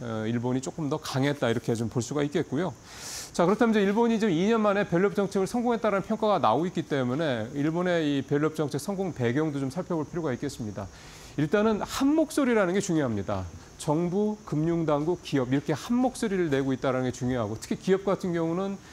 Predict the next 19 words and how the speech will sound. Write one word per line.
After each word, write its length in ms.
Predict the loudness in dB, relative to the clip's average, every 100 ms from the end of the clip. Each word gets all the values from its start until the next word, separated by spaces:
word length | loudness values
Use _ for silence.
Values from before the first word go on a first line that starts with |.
| -20 -12 -4
이게 100 | 0
사실 240 | 2 2
아베노믹스 960 | 4 4 4 4 2 0 -2 -2 0 -2
차원에서 760 | 0 0 2 2 2 2 2 0
시작이 320 | 0 -2 0
됐다라고 440 | -2 0 0 0
봐야 200 | 0 0
되는 220 | 0 0
거기 160 | -2 -2
때문에 500 | -4 -6 -4 -6 -6 -10 -20 -18 -4
아베노믹스가 640 | 0 2 2 2 0 0
시작된 320 | 0 -2 -2
게 80 | -2
이천십삼 480 | -2 -4 -4 -4 -2
년이니까 560 | 0 0 0 -2 -4 -6 -12 -8
한 80 | -4
십 200 | -2 0
년 200 | 2 2
정도 540 | 2 2 2 0 0